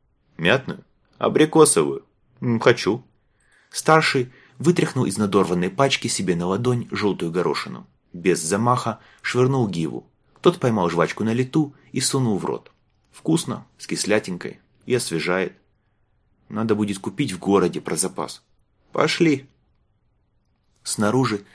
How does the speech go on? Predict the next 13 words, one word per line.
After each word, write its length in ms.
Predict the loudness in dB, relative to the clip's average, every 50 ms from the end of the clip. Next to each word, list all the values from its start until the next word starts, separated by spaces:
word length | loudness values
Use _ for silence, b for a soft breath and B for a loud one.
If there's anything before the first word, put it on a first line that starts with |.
| B B B B
стоял 420 | -12 -4 0 0 2 2 2 0
мобиль 380 | 0 -2 -2 0 -2 -2 -2 -2
с 80 | -4
открытыми 460 | -6 -4 -2 -4 -4 -2 -2 -6 -6 -4
дверцами. 580 | -2 -2 -2 -4 -4 -6 -12 -12 -12 -20 -20 _ _ _ _ _ _ _ _
Гив 340 | -10 -2 0 0 0 0 -6 B B B B B B B _
бросил 320 | 2 4 4 4 2 0
сумку 340 | 2 4 2 2 2 2 0
в 60 | -2
салон 440 | -2 0 0 2 2 2 0 0 -6 _ _ _ _ _ _ _ _ _ _
и, 200 | -4 -4 -4 -2
забираясь 600 | -2 -2 0 0 0 0 0 0 0 -2 -4 -4
следом, 480 | -4 -2 2 2 2 2 0 -6 -8